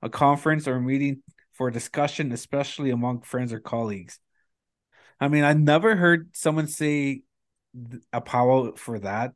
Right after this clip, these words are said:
for the, a conference of, or meeting for discussion.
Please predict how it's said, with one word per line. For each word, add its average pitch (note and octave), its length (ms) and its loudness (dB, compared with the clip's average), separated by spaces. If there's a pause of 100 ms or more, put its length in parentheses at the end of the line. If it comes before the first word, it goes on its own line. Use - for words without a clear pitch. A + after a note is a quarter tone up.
for - 240 -12
the, G#2+ 200 -10
a A#2 40 -10
conference A2+ 520 -6
of, G#2 120 -6 (300)
or A2+ 160 -4
meeting A2 420 -2
for - 220 -6
discussion. D#3+ 720 -4